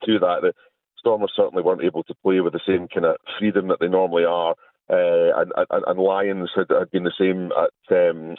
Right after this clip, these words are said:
at, at Edinburgh the previous weekend, just kind of looked sort of slightly within themselves. So I think that will definitely even out over, over the coming months as well. So, um, again, probably an area where it's best not to make too many early,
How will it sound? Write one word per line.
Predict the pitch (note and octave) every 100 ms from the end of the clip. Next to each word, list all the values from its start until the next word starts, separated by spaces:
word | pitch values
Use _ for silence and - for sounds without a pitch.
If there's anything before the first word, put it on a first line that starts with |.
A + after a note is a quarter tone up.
| -
at, | D2+ -
at | - F2 E2
Edinburgh | G2 G2 F2
the | -
previous | - A#2 A2+ -
weekend, | F#2 - F2 D#2+ D#2+
just | E2
kind | - E2+
of | D2+
looked | F2 - -
sort | - E2+ D2+ - - -
of | -
slightly | F#2+ - F2+ E2+ - - - -
within | G2 G2 G#2
themselves. | G2+ G2 F#2+ E2+ E2+ -
So | F#2+ F2+
I | -
think | - D3+
that | - B2 A2
will | A#2 A#2+
definitely | A2 G2+ - F#2 G2
even | F#2
out | F#2+ F2+
over, | D2 F2+
over | F2+ - F2+
the | F2+
coming | - F2+ F#2
months | F2 -
as | E2+ E2+
well. | F#2 F2+ E2+ -
So, | F2+ F2 F2 -
um, | F#2 F2 E2+ F2
again, | F#2 G2+ G2 F#2
probably | - G2+ F2 E2+
an | F2+
area | F2+ F2 E2+ - _
where | F#2 F2
it's | -
best | F#2 -
not | F2+ -
to | F2+
make | F2+
too | F#2+
many | F2 F2
early, | F#2 F#2